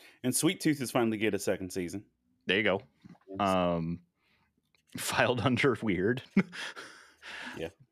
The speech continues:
Speaker 2: But also, yeah. So all you Jeff Lemire fans, keep an eye out. Let's see, does this have a date yet? March. Ooh, it's coming soon. Uh, so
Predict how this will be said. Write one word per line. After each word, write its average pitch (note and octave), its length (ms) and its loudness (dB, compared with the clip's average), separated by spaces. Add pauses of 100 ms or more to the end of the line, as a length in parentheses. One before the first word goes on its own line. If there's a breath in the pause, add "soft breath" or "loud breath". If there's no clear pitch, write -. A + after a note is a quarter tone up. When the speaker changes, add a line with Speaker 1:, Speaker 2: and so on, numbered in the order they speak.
(220)
Speaker 2:
But A#2 220 4
also, G2+ 440 2 (160)
yeah. D3 200 -2 (720)
So F#2+ 400 2 (240)
all F#2 60 2
you G2+ 120 2
Jeff A2 200 0
Lemire A2 260 2
fans, F2+ 380 0
keep E2+ 320 -4
an G#2+ 120 0
eye G#3+ 300 -4
out. F#3+ 680 -6 (220)
Let's G#2+ 160 0
see, F2 180 -2
does G#2 340 -4
this A2 200 -4
have A#2 240 -4
a A2 60 -2
date G#2+ 320 -4
yet? - 540 -8 (760)
March. - 480 2
Ooh, C3 160 4
it's - 140 -4
coming G#2 280 0
soon. - 340 0 (520 loud breath)
Uh, F#2 240 2
so F2+ 440 2